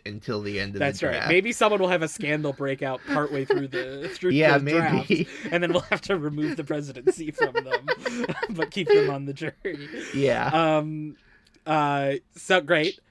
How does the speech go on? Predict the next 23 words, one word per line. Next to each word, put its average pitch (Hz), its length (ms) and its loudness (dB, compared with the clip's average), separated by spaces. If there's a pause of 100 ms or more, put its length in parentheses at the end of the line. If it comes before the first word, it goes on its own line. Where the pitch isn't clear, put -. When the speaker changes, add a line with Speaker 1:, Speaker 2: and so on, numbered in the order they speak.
(160)
Speaker 2:
Uh, 156 380 4
the 156 160 -2
next 196 320 0
question 135 520 -2
we 117 120 -6
have, 113 240 -10
of 123 160 -18
course, 113 460 -10
is, 123 380 -8
uh, 120 360 -4 (500)
because 185 300 4
we 208 80 -4
didn't 175 220 0
presi-, 165 340 0
provide 156 400 0
any 147 160 -2
specifications, 135 960 -6 (240)
several 277 300 2
of 254 80 4
the 208 40 -2
names, 175 380 -4
uh, 147 320 0 (840)
submitted 160 600 -4